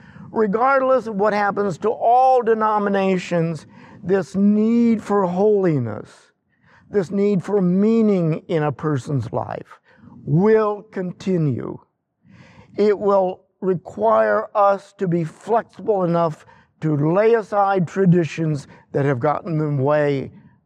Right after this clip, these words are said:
of that. This need is, it will be the same tomorrow and the day after. God is calling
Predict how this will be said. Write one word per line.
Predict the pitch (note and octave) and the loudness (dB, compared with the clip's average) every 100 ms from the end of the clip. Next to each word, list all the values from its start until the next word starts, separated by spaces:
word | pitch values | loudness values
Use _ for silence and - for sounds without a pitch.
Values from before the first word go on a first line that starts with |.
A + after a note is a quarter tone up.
| - | -8
of | B2+ A2 | -6 -4
that. | A2+ G#2+ G1+ - _ _ _ _ _ _ _ _ _ _ _ _ _ _ _ _ _ _ _ _ | -6 -8 -10 -14 _ _ _ _ _ _ _ _ _ _ _ _ _ _ _ _ _ _ _ _
This | C#3+ D3+ D#3 - - - - | -4 0 0 -4 -14 -20 -10
need | D#3+ D#3 F3+ F3 D3+ A#2+ - - A2+ - _ _ _ _ _ _ _ _ _ _ _ _ _ _ _ | -2 0 2 2 2 0 -4 -6 -8 -14 _ _ _ _ _ _ _ _ _ _ _ _ _ _ _
is, | C#3+ A2+ | -6 -4
it | C3 - | -6 -4
will | D#3 C#3+ | -2 0
be | C3 C#3+ | 0 0
the | B2+ C3+ | -2 -4
same | - C#3+ C#3+ C3+ C3 A#2 _ _ _ - | -4 -2 -2 -2 -6 -12 _ _ _ -12
tomorrow | B2 B2+ B2+ C3 A#2 C3 _ | -4 -2 0 -2 -6 -12 _
and | - C3 | -10 -6
the | B2+ | -4
day | B2+ B2 A#2 | -2 0 -2
after. | G#2+ A2 - - - - _ _ _ _ _ _ _ _ _ _ _ _ _ _ _ - - - _ _ _ _ _ _ _ _ - | -4 -8 -14 -16 -16 -20 _ _ _ _ _ _ _ _ _ _ _ _ _ _ _ -20 -20 -20 _ _ _ _ _ _ _ _ -8
God | E3 G#3+ G3+ F#3+ | -4 0 0 2
is | F3 D#3 - - | 0 0 -4 -8
calling | F#3+ E3 D#3+ D3 C#3 | -2 0 0 -2 -6